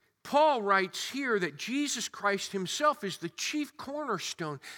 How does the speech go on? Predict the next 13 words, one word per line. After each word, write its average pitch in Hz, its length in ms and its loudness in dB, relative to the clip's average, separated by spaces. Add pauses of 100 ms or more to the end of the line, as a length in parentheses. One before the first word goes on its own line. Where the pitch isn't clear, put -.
that's 247 280 0
important. 175 720 -6
Everything 294 480 0
is 240 140 -2
aligned. 185 720 -2 (1080)
Everything 277 460 0
is 202 160 0
fitted 302 520 0
and 170 220 -4
related 180 720 0
to 302 280 -4
that 254 340 0
cornerstone. 208 920 -6